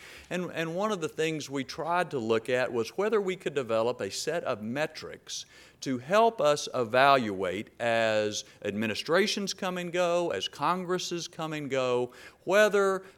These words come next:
the needs of the policymakers were better being met by the intelligence community,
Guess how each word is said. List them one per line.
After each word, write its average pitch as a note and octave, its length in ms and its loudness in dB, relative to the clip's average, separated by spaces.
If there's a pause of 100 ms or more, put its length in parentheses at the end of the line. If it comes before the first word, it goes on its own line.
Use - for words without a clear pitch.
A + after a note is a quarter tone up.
(440)
the B2+ 260 0
needs F3+ 560 -2
of D3 80 0
the B2 80 -6
policymakers A#2+ 1120 -2
were G#2+ 220 -4 (320)
better D3+ 340 0
being A#2+ 460 -4
met G#2+ 440 -4 (520)
by G#2+ 800 4
the G#2+ 120 -2
intelligence G2+ 720 -4
community, G#2 440 -6